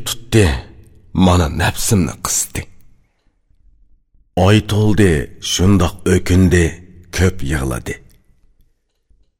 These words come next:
O'kinishi o'limga foyda bermadi. Bu inson o'g'li nima degan ojiz, ha? Tiriklik kunlarini tilaganidek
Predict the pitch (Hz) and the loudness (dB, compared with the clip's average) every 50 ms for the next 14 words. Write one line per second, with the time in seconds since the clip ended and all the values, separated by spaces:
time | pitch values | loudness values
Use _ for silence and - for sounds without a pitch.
0 | _ _ _ _ _ _ - - 127 117 123 123 - 147 147 147 123 107 - 135 | _ _ _ _ _ _ -6 0 2 2 2 4 4 6 6 6 6 6 4 4
1 | 127 127 - 135 120 110 107 101 101 87 90 78 - - 80 82 82 - 78 - | 2 4 4 4 6 6 6 4 4 2 2 0 0 -2 0 0 0 -2 -2 -4
2 | 78 73 71 69 69 69 64 - - - - - - - _ - _ _ _ _ | -2 -2 -2 -2 -4 -6 -6 -8 -12 -14 -16 -20 -20 -20 _ -20 _ _ _ _
3 | _ _ _ _ _ _ _ _ _ _ _ _ _ _ _ _ - - _ _ | _ _ _ _ _ _ _ _ _ _ _ _ _ _ _ _ -20 -20 _ _
4 | _ _ _ _ _ _ _ - _ _ - - - - 98 127 127 123 - 113 | _ _ _ _ _ _ _ -20 _ _ -20 -20 -6 2 4 4 4 4 4 4
5 | 117 127 123 107 120 127 127 135 127 135 127 113 113 117 113 98 90 85 95 120 | 6 6 6 4 4 4 4 4 6 4 4 6 6 4 4 4 4 4 4 6
6 | 147 196 208 - 202 147 151 123 107 - 104 101 92 87 - 87 82 - 80 71 | 6 6 6 6 6 6 6 4 4 2 2 2 2 2 0 -2 -2 0 0 0
7 | 80 87 87 80 - - - - - - - - _ _ _ _ _ _ _ _ | 2 2 2 0 -2 -8 -18 -20 -20 -20 -20 -20 _ _ _ _ _ _ _ _
8 | _ _ _ _ _ _ _ _ _ _ _ _ _ _ _ _ _ _ - _ | _ _ _ _ _ _ _ _ _ _ _ _ _ _ _ _ _ _ -16 _
9 | - 90 90 95 - - - - - - 110 101 101 104 98 98 98 95 90 - | -2 2 2 2 0 0 -10 -12 -2 0 2 4 6 6 6 6 4 4 2 0
10 | - 82 90 104 92 101 117 120 113 104 120 - | 0 2 2 4 4 6 6 6 6 4 2 2